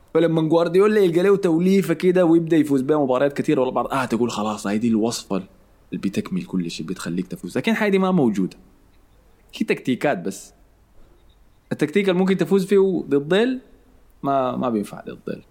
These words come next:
وهكذا. فالتكتيك، لأنه برايتون لفترة طويلة الناس كان بتقول، آه، دي الطريقة الصح لكرة القدم.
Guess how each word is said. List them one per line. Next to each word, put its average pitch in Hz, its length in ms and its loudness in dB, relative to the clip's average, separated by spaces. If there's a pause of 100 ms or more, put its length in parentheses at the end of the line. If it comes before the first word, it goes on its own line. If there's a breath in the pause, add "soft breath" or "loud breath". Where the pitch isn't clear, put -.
(200)
وهكذا. 98 460 -8 (1200)
فالتكتيك، 196 720 0 (480)
لأنه 151 180 0
برايتون 151 500 2
لفترة 143 340 0
طويلة 143 340 2
الناس 135 240 -2
كان 139 160 0
بتقول، 117 280 2
آه، 104 100 0
دي 117 80 0
الطريقة 104 340 0
الصح - 280 -4
لكرة 92 280 -2
القدم. 127 280 -6